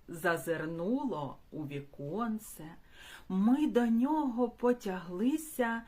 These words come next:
за промінчики взялися. Будем з сонцем ми вітатись і до друзів посміхатись.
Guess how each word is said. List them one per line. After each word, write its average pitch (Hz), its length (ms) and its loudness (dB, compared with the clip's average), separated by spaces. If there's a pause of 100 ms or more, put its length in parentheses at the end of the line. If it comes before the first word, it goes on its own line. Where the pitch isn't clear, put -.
(280)
за 311 300 2
промінчики 269 1400 4
взялися. 170 1120 -4 (460)
Будем 311 580 2
з - 240 -10
сонцем 165 680 0
ми 160 260 -6
вітатись 147 920 -4 (280)
і 196 200 0
до 151 260 -2
друзів 151 840 -4 (320)
посміхатись. 214 1500 -4